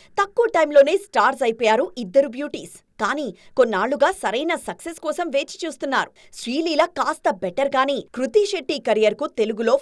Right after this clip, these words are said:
ఫుల్ స్టాప్ పడ్డట్లే కనిపిస్తోంది. సినిమాలు చేసినా చేయకపోయినా, అవకాశాలొచ్చినా రాకపోయినా గ్లామర్ షోలో మాత్రం తగ్గేదేలే అంటున్నారు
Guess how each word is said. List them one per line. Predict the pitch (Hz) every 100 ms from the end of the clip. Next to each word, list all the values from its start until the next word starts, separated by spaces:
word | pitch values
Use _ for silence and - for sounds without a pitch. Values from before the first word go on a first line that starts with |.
| -
ఫుల్ | 196 185
స్టాప్ | 226 208
పడ్డట్లే | 226 196 220 247 240
కనిపిస్తోంది. | 247 277 269 285 277 - - _
సినిమాలు | 349 359 392 381 - -
చేసినా | 269 294 285 349 381
చేయకపోయినా, | 262 254 277 262 247 202 - _ _ -
అవకాశాలొచ్చినా | 262 392 427 427 403 220 214 349 330 403 330
రాకపోయినా | 285 330 - 262 196 - _ _ - 196
గ్లామర్ | 311 359 539 -
షోలో | - 311 294 247
మాత్రం | 240 277 359 320
తగ్గేదేలే | 285 254 349 330 294 277
అంటున్నారు | 247 233 220 240